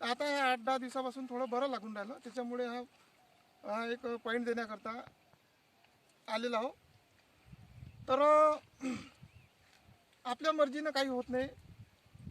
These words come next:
ज्या आपल्या क्षेत्रामध्ये जो पॉइंट असेल, या प्रयोगाच्या माध्यमातून जो आपल्याला पॉइंट जाणवतो, तोच आपण सांगण्याचा प्रयत्न करतो.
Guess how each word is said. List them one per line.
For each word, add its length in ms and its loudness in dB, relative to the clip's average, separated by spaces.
ज्या 160 0
आपल्या 200 2
क्षेत्रामध्ये 500 2
जो 160 -2
पॉइंट 260 4
असेल, 240 -2
या 140 2
प्रयोगाच्या 540 6
माध्यमातून 560 -4
जो 60 -2
आपल्याला 340 0
पॉइंट 260 -6
जाणवतो, 480 -4
तोच 160 -4
आपण 240 -6
सांगण्याचा 400 -10
प्रयत्न 300 -10
करतो. 300 -10